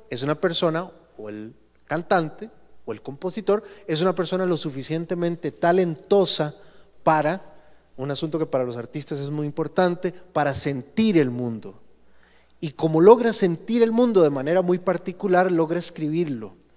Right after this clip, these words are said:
Pero lo que existe antes del artista, por decirlo de alguna forma, es el mundo.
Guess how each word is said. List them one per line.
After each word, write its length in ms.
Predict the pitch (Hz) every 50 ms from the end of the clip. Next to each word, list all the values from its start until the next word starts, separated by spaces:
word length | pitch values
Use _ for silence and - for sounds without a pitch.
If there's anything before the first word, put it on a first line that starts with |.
| _ _ _ _ - - _ _ _ - _
Pero 180 | - 147 151 147
lo 140 | 147 147 147
que 80 | -
existe 540 | 139 - - - - 214 220 - - - 170
antes 340 | 151 160 170 170 - 196 170
del 120 | 160 139
artista, 600 | 127 120 - - - 175 180 170 - - 240 247 - _ _
por 180 | - 110 98 98
decirlo 240 | 104 101 110 104
de 60 | 120 135
alguna 200 | 143 165 175 175
forma, 280 | - 220 220 220 208 - - - -
es 100 | - -
el 100 | 147 139
mundo. 380 | 147 160 165 156 143 113 98